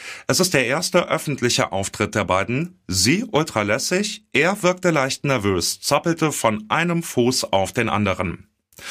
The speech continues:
Fragen nach ihrer Beziehung wollten die beiden nicht beantworten. Mick, Sohn von Formel-eins-Legende Michael Schumacher,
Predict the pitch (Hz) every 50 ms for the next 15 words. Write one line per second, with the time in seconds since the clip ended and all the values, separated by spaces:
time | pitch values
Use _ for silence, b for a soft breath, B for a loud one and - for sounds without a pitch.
0 | B B B B B B B B - - - 113 123 139 185 202 202 196 202 175
1 | 156 123 127 110 113 113 113 - - - 151 165 185 208 180 147 147 156 - 170
2 | 160 180 160 120 120 113 123 120 120 127 127 - - - 107 87 95 95 92 -
3 | - 95 90 82 - - 95 90 87 87 - - _ B B B B B B B
4 | B - 113 127 160 208 214 - - - - - 104 98 92 113 120 135 156 170
5 | - - - 113 107 107 - 104 104 104 104 - - 101 113 117 - - - 107
6 | 107 107 104 101 101 98 98 92 98 131 139 - 147 117 87 90 92 - - -
7 | 101 98 104 104 110 - 135 135 147